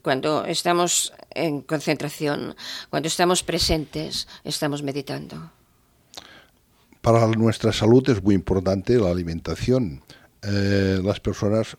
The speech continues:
Speaker 2: mm, la mayoría no nos alimentamos adecuadamente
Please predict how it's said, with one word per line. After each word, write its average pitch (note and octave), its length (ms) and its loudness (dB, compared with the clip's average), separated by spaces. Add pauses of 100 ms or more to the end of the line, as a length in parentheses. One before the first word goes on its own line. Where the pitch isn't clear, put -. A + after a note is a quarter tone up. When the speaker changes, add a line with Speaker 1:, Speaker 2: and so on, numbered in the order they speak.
(240)
Speaker 2:
mm, F#2 460 -4
la E2+ 80 -2
mayoría F#2 460 0
no G2 260 0
nos E2 180 -2
alimentamos E2 800 -4
adecuadamente D#2 840 -6